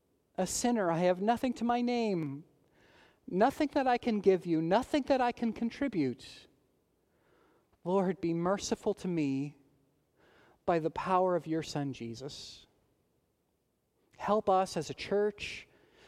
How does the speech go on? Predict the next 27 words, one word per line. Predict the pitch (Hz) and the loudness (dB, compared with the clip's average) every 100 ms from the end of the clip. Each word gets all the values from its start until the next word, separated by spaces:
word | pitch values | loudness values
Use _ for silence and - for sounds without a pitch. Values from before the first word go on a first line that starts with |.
| _ | _
for | - 175 | 0 2
everyone | 208 226 208 | 4 2 2
who's | 202 180 | 0 0
listening | 185 - 208 190 | 0 0 -2 -2
today, | 190 165 175 185 190 156 _ _ _ _ _ _ _ _ _ _ | 0 2 2 2 0 -4 _ _ _ _ _ _ _ _ _ _
to | - | -4
be | 156 | -2
marked | 147 151 180 185 | 0 2 0 0
as | 165 | -6
people | - - 170 156 | -6 -6 -2 -2
of | 147 | -2
humility. | - 143 131 123 123 127 143 - _ _ _ _ _ _ _ _ _ _ _ - | -2 -4 -2 0 -2 -4 -8 -14 _ _ _ _ _ _ _ _ _ _ _ -8
By | - 175 | 0 0
the | |
power | - 208 202 | 0 2 2
of | 220 190 | 2 0
your | 185 | -2
Spirit, | - - 160 151 | -4 -2 0 0
Lord, | 147 143 135 135 | -2 -2 -2 -6
make | 160 170 185 | -4 -2 -2
us | 190 - | -4 -4
humble. | 143 127 131 143 _ _ _ _ _ _ _ _ _ _ _ _ _ _ _ _ - | -6 -4 -6 -10 _ _ _ _ _ _ _ _ _ _ _ _ _ _ _ _ -10
We | 151 | -8
pray | - 160 | -2 2
all | 143 151 165 | 4 4 2
of | |
this | 131 117 - - | -2 -4 -6 -14